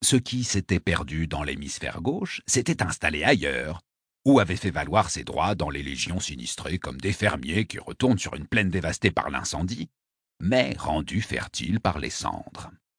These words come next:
Là où, peu de temps avant, un mot simple comme sel me faisait bafouiller et bégayer, mon cerveau explorant le vide comme le bout de la langue,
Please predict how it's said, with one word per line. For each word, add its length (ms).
Là 380
où, 300
peu 120
de 120
temps 220
avant, 520
un 100
mot 220
simple 540
comme 240
sel 580
me 140
faisait 340
bafouiller 760
et 80
bégayer, 720
mon 220
cerveau 560
explorant 520
le 140
vide 320
comme 240
le 80
bout 220
de 80
la 160
langue, 420